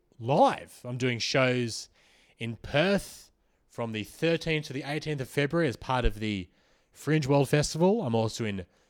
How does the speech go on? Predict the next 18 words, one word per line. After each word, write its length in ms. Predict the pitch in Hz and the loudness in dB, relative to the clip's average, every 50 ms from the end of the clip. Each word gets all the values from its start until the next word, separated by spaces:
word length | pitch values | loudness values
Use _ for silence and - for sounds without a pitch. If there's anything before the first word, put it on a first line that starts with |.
| _ _ | _ _
Fremantle 760 | _ - - - 180 220 226 185 151 143 143 - - 247 277 - _ _ _ _ _ _ _ _ | _ -8 0 2 4 4 4 4 4 2 2 0 -2 -4 -6 -8 _ _ _ _ _ _ _ _
from 200 | - - 117 120 | -8 -6 -4 -4
the 100 | 117 101 | -4 -4
sixteenth 560 | - - - 165 - - - 160 151 139 - | -2 -4 -4 -4 -4 -4 -4 -2 -2 -4 -4
to 80 | - 120 | -6 -6
the 100 | 120 120 | -4 -4
eighteenth 320 | 120 127 120 131 127 113 | -4 -2 -2 -4 -4 -6
of 80 | 107 - | -6 -4
February, 400 | - 127 127 - 139 143 143 131 | -2 -2 -2 -2 -2 -2 -2 -2
as, 140 | 107 113 | -4 -8
also 400 | - - 120 143 190 202 - - | -10 -4 0 0 2 2 0 -2
as 80 | 110 - | -6 -4
part 160 | - 98 90 | -4 -6 -6
of 60 | 90 | -6
the 60 | 85 82 | -10 -10
Fringe 300 | - - 117 104 92 95 | -6 -4 -4 -4 -4 -4
World 220 | 95 90 90 - | -4 -4 -4 -4
Festival. 560 | - 107 104 - - 123 117 135 165 196 - | -4 -4 -4 -4 -4 -2 -2 -2 -2 -4 -6